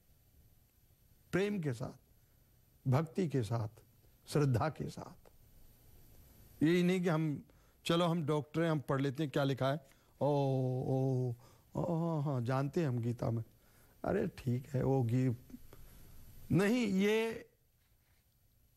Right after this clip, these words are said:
ये शास्त्र नित्य नूतन है।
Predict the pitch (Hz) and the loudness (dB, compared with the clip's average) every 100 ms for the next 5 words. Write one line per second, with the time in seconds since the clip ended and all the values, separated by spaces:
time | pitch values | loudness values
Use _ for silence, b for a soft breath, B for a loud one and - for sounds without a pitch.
0 | _ _ - _ - 262 208 180 190 233 | _ _ -20 _ 0 0 2 0 0 -2
1 | - 254 247 - 170 240 262 - 247 233 | -4 -4 -4 -2 0 0 0 0 2 0
2 | 254 330 370 196 | 2 0 0 -2